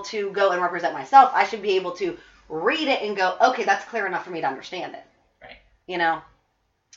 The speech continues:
Speaker 1: It's all bullshit.
Speaker 2: It is.
Speaker 1: It is.
Speaker 2: System's bullshit.
Speaker 1: It is. Oh, fucking sucks. Okay, number five. All right. You guys are gonna love these two. Okay. Harambe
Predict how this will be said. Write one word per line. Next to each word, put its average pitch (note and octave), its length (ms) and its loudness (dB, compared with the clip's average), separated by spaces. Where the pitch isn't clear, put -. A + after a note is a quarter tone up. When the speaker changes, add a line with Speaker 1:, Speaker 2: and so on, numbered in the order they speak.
Speaker 1:
It's - 120 2
all G3+ 220 8
bullshit. D3 640 -8
Speaker 2:
It D3+ 140 -12
is. - 300 -14
Speaker 1:
It F3+ 120 -2
is. C3+ 260 -8
Speaker 2:
System's D#3 380 -16
bullshit. A2 360 -20
Speaker 1:
It F3+ 140 -4
is. B2+ 220 -10
Oh, C3+ 100 -4
fucking C3+ 260 -10
sucks. - 460 -10
Okay, F#4 180 6
number D#4 240 8
five. A3 580 8
All F#3+ 140 8
right. D3+ 280 2
You F#3+ 100 -12
guys D3 180 -2
are C#3 60 -12
gonna C#3 180 -12
love C#3 220 -4
these C#3 240 -14
two. - 220 -12
Okay. G#3+ 580 6
Harambe C4+ 760 4